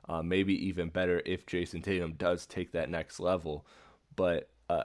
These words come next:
I just don't see, I don't see the Hawks getting, you know, past the seventh seed at best. You know, I just,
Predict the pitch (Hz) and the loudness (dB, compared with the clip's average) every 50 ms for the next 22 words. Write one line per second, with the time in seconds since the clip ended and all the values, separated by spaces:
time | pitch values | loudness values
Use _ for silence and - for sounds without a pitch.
0 | - - - 98 104 - - 110 - - 117 110 107 - - - 110 110 104 - | 0 2 2 2 4 2 0 -2 4 4 4 4 4 0 -4 -2 0 0 2 4
1 | - 104 113 123 139 139 - - 139 131 127 117 104 87 - 104 107 113 110 - | 6 6 6 6 4 2 0 0 0 2 4 4 2 2 4 0 0 0 -2 -6
2 | - - - - 101 113 117 107 92 90 87 85 85 82 80 80 80 - - - | -16 -14 -6 -4 -2 0 0 0 0 -2 -2 -2 -2 -2 0 -2 -2 -4 -6 -4
3 | - 90 87 87 - - - - - _ _ _ - 80 - - - - 92 117 | 0 2 2 2 0 -2 -12 -18 -20 _ _ _ -10 -8 -6 -6 0 4 4 4
4 | 113 120 92 - - - - 82 78 73 - 76 - 143 - - 92 117 113 - | 4 2 -2 -4 -6 -6 -4 -4 -2 0 0 0 0 0 0 2 4 4 4 4
5 | - - - - - - 78 76 80 82 90 90 92 90 98 98 - | 2 -8 -14 -14 -10 -8 -6 -4 -2 0 0 0 0 0 -2 -4 -4